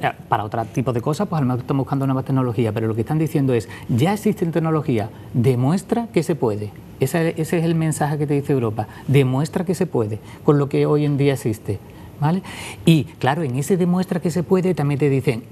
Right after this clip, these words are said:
"a un precio competitivo". Demuestra que se puede a un precio que después la iniciativa privada lo pueda,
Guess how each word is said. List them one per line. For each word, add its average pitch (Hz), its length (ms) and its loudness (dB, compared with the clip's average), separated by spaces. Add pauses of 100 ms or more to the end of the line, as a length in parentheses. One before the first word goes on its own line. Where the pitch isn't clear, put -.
"a 120 120 2
un 120 160 0
precio 135 360 2
competitivo". 147 720 2 (300)
Demuestra 120 560 2
que 156 100 -2
se 165 140 0
puede 175 440 4
a 131 60 0
un 127 120 0
precio 190 360 4
que 143 160 2
después 113 440 0
la 147 80 2
iniciativa 113 480 -2
privada 151 380 -2
lo 185 80 2
pueda, 131 460 0